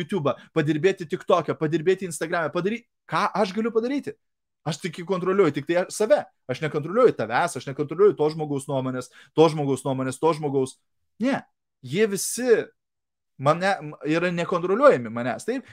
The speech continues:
Lygiai taip pat kaip ir tavo lyderis. Tavo lyderis nori su tavim dirbti jėga, tavo lyderis nenori su tavim dirbti irgi jėga. Tu negali to kontroliuoti, taip? Bet save tu visą laiką kontroliuot gali.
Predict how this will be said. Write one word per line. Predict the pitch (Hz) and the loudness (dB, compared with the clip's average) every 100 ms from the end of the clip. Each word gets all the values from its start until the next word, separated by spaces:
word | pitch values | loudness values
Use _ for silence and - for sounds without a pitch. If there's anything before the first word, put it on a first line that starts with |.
| - | -4
Lygiai | 165 208 196 | -2 -2 -4
taip | 202 | -4
pat | 202 | -4
kaip | 202 196 | -4 -6
ir | 214 | -2
tavo | 196 | -2
lyderis. | 196 151 117 - _ _ _ _ - | -2 -4 -8 -12 _ _ _ _ -8
Tavo | 127 | -2
lyderis | 151 175 180 190 | -2 0 -2 2
nori | 202 240 | 2 2
su | 220 151 | 0 -4
tavim | 131 120 | -4 -4
dirbti | 117 - | -10 -8
jėga, | 117 120 - _ | -4 -4 -6 _
tavo | 165 165 | -2 -2
lyderis | 175 180 180 | 0 0 -2
nenori | 185 180 202 | -2 -2 0
su | 202 202 | 0 0
tavim | 202 190 | -2 2
dirbti | 196 - - | 0 0 -2
irgi | 160 131 117 | -2 0 -4
jėga. | 107 - _ _ | -6 -10 _ _
Tu | - 196 | -4 -2
negali | 196 202 214 | 2 4 4
to | 156 | 2
kontroliuoti, | 131 120 120 120 104 120 | -4 -6 -4 -2 -4 0
taip? | 208 262 _ _ _ _ _ _ - 139 | 0 0 _ _ _ _ _ _ -16 -4
Bet | 131 | -4
save | - 135 160 | -2 0 -2
tu | 135 | -2
visą | 120 131 | -6 -4
laiką | 123 131 120 | -2 -4 -6
kontroliuot | 120 117 117 117 110 | -10 -8 -6 -6 -6
gali. | 110 | -12